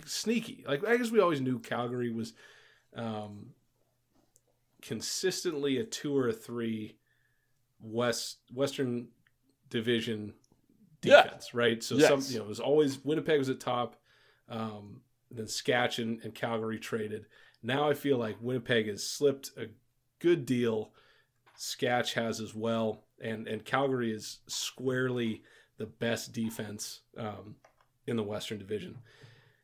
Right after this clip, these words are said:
Speaker 1: But weirdly, not the <laughs> best defense league-wide, which is strange to say, but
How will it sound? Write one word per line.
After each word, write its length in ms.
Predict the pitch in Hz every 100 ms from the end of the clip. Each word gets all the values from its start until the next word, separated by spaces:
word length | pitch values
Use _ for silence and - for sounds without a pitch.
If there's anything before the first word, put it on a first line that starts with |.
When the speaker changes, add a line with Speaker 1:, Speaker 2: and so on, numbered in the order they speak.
| _ _
Speaker 1:
But 260 | 117 117
weirdly, 440 | 135 190 240 247 185
not 420 | 120 117 123 160
the 60 | 131
<laughs> 140 | 117
best 220 | 180 135
defense 680 | 135 131 135 120 117 - - _ - _ -
league-wide, 720 | 127 120 110 113 110 - 139 - _ _ _
which 220 | - 123 131
is 140 | 113
strange 540 | - 147 120 101 101 -
to 100 | 117
say, 300 | - 117 104
but 240 | 101 110